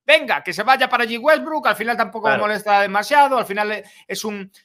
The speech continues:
Speaker 1: es una plantilla que está en continua reconstrucción, tampoco pasaría nada, ¿no? Un, un año, año y medio de Russell Westbrook en, en Detroit tampoco estaría mal. Claro,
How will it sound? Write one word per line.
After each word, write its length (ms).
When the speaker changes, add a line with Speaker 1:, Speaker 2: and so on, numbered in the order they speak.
Speaker 1:
es 140
una 140
plantilla 340
que 60
está 180
en 100
continua 400
reconstrucción, 840
tampoco 280
pasaría 440
nada, 320
¿no? 220
Un, 240
un 200
año, 240
año 140
y 20
medio 320
de 80
Russell 300
Westbrook 400
en, 220
en 120
Detroit 300
tampoco 340
estaría 280
mal. 240
Claro, 260